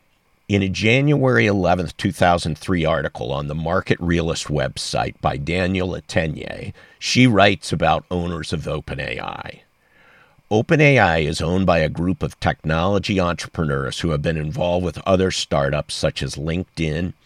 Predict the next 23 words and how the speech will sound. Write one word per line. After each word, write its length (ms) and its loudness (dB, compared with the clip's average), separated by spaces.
Y 340 0
Combinator, 840 -4
PayPal, 800 0
and 220 -10
Tesla. 560 -2
Open 300 4
A 160 6
I's 300 2
co-founders 840 -2
include 720 -4
Sam 420 2
Altman, 600 2
C 340 -2
E 180 2
O, 360 2
former 540 2
president 720 2
of 160 2
Y 300 0
Combinator, 800 -4
Greg 300 4
Brockman, 640 0
president, 580 2